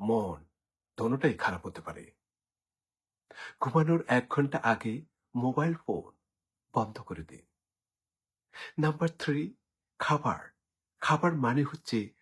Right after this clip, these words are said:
শরীর গঠনের ভিত্তি। ডায়েটের নামে খাবার বাদ দেওয়া চলবে না। প্রতিদিন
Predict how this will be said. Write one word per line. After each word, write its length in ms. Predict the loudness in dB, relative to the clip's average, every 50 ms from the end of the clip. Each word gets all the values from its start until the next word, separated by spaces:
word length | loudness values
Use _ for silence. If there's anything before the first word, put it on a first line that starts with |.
| _ _
শরীর 420 | -8 -4 0 0 2 2 2 0 0
গঠনের 440 | -2 -4 -4 -4 -6 -6 -6 -6 -6 -8 _ _ _ _ _ _ -8
ভিত্তি। 460 | -8 -8 -8 _ -14 -12 -12 -12 -14 _ _ _ _ _ _ _ _ _ _ _ _ _ _ _ _ _ _ -20 -18 -14 -8 0
ডায়েটের 460 | 4 6 6 6 6 4 4 4 4
নামে 480 | 4 2 2 2 2 0 0 0 -4 -8 _ _ _ _ _ _ -4
খাবার 560 | -2 0 0 2 0 -2 -2 -4 -6 -12 _ _ _ _ _ _ _
বাদ 240 | 0 0 0 0 -2
দেওয়া 360 | -8 -6 -4 -4 -6 -8 -12 _ _ _ _ _ _ 0
চলবে 340 | 2 2 2 2 -2 -8
না। 260 | -8 -10 -14 -16 -18 _ _ _ _ _ _ _ _ -20 _ 6
প্রতিদিন 560 | 6 6 6 6 2 2 4 2 2 0 -6